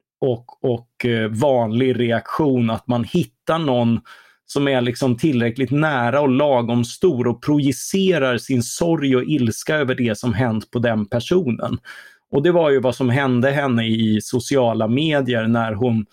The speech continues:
gick ut på Twitter och beklagade dådet, men också undrade vad som skulle hända med det stora klimattoppmöte som skulle hållas bara två veckor senare.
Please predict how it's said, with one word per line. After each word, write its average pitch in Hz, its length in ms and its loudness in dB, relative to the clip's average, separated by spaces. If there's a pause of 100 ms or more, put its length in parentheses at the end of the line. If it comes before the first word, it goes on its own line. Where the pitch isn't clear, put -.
(440)
gick 131 260 0
ut 147 320 0
på 135 120 -2
Twitter 123 500 -4
och 117 140 0
beklagade 131 680 0
dådet, 120 540 0
men 127 120 0
också - 240 -4
undrade 131 600 0
vad 120 220 0
som 120 120 -2
skulle 117 220 -2
hända 117 400 0
med 165 140 -2
det 117 180 -4
stora 110 360 0
klimattoppmöte 123 1080 -2
som 127 180 -4
skulle 117 220 -2
hållas 110 380 -2
bara 117 120 -2
två 110 300 -2
veckor - 280 -8
senare. 120 540 -4